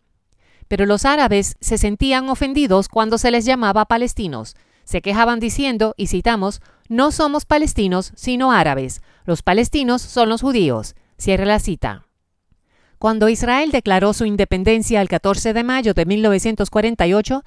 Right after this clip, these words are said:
cinco ejércitos árabes se unieron para tratar de destruir a la nación incipiente en su cuna,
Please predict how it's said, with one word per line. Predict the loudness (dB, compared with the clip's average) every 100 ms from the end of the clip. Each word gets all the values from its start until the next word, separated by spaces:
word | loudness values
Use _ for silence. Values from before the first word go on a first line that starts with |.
| _ _
cinco | -8 -6 -2 0
ejércitos | 2 2 0 -2 -2 0
árabes | 2 2 2 0 -4
se | -4 -2
unieron | 0 2 4 2 0
para | -2 0
tratar | -2 0 0 0
de | 0
destruir | 0 -2 0 2 4
a | 2
la | 2
nación | -2 0 0
incipiente | 0 -2 -4 -2 -4 0 0 0
en | -2 -2
su | -2
cuna, | 2 2 2 -4